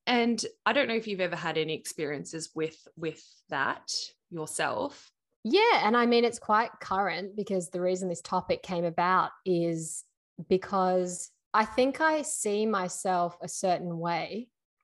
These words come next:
Speaker 2: but it's not always the way that the world sees me. And just for context for listeners, I've recently moved back to Australia. I was in the U S for almost nine years. Even though it's my home turf,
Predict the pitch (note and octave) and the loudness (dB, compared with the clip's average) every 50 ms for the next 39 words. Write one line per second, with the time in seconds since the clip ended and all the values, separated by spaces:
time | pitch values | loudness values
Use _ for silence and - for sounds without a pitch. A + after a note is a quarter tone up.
0 | - - - F#3 A3+ A3 G#3 G3+ - A3+ A3+ A#3 - A3+ G#3 G#3 G3 F#3 F#3+ F#3 | -20 -10 0 2 4 6 6 4 4 6 6 6 6 8 8 8 6 6 4 4
1 | F3+ E3+ E3+ E3+ E3+ D3 - E3+ E3 D#3+ D#3+ D#3 D#3+ D#3 E3 - - - D#3+ E3 | 4 4 4 4 4 0 0 -2 -2 0 0 -2 -2 -4 -6 -8 -8 -8 -6 -6
2 | E3 E3 D#3+ - E3 E3 D#3 D3+ E3 F#3 - _ _ _ _ _ _ _ _ _ | -6 -6 -8 -8 -8 -6 -6 -6 -8 -8 -12 _ _ _ _ _ _ _ _ _
3 | G3+ G3 F#3+ F#3+ F#3 F#3 F#3 F#3 F3+ - - _ _ _ _ _ _ _ _ _ | 0 2 2 4 2 2 2 0 -2 -6 -12 _ _ _ _ _ _ _ _ _
4 | _ _ _ _ _ - G3 - G#3+ G#3 - - A3 - - G3 F3 F3 E3+ - | _ _ _ _ _ -10 -4 -2 0 0 2 0 0 2 2 2 2 2 0 0
5 | F#3+ C3+ - - - - F3 E3+ E3+ E3 - - F3 D#3+ D#3+ E3 - - F3+ F3+ | -2 -2 -2 -4 -8 -6 -4 -4 -4 -4 -4 -4 -4 -4 -4 -4 -2 0 0 0
6 | F3 F3+ F3+ F3 F3+ F3+ D#3+ F3 F3 F3 E3+ E3+ E3+ E3+ E3 E3 D#3+ D#3+ - _ | 2 2 2 2 2 -2 -2 -2 -2 -2 0 2 4 4 4 4 2 0 -2 _
7 | - E3+ E3+ D3 - - - - - - F3+ F3 - - F3+ D#3+ D#3 D3+ D3+ D3+ | 4 4 4 4 2 -2 -10 -14 -8 -6 -4 -4 -4 -4 -4 -4 -2 -2 -2 -2
8 | D#3+ A3+ A#3 G3+ F3+ E3 F3 F3 E3+ E3+ E3 D#3+ D#3+ D#3 D#3 D#3 D3+ D3 - - | -2 -2 -2 -2 -2 -2 -2 -4 -4 -4 -4 -4 -4 -2 -2 -4 -4 -6 -8 -8
9 | - D#3+ D#3 D3+ D3+ - - F3+ E3+ E3+ E3 D#3+ - - E3 D#3 D3+ D#3 D#3 D#3 | -6 -6 -6 -6 -6 -6 -4 -2 -2 -2 -2 -4 -6 -6 -6 -6 -4 -4 -4 -6
10 | D#3 D3+ D3+ D3+ D3+ - - _ _ - - - - - - - _ _ _ _ | -4 -6 -6 -6 -8 -12 -16 _ _ -20 -20 -20 -20 -20 -20 -20 _ _ _ _
11 | _ - A3+ A#3+ B3+ C#4+ C#4+ C#4 C#4 C4 B3 - - - G#3+ G#3 G3+ F#3 D#3+ - | _ 2 4 6 6 6 6 6 6 6 6 4 2 2 2 2 2 2 2 2
12 | G3 F#3+ G3 G3+ G3 F#3 - - F#3+ G3+ D#3 A#2 D#3+ | 4 4 4 4 0 -4 -4 -2 -2 -2 -2 -2 -4